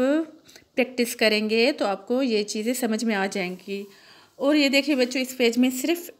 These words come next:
एक क्वेश्चन दिया हुआ है उन्होंने, "What materials is the walls of your classroom made of?"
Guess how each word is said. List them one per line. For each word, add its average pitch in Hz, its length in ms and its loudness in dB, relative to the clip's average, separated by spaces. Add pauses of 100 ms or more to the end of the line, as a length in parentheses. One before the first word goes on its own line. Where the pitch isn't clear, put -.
एक 330 220 0
क्वेश्चन 247 340 -2
दिया 208 200 -2
हुआ 208 120 0
है 208 80 0
उन्होंने, 214 360 -4 (1600)
"What 240 380 2 (120)
materials 220 840 0 (100)
is 240 160 0
the 220 160 0 (100)
walls 233 480 0
of 214 260 -2 (180)
your 214 680 -2 (420)
classroom 254 840 -2 (1040)
made 220 240 0
of?" 180 160 -4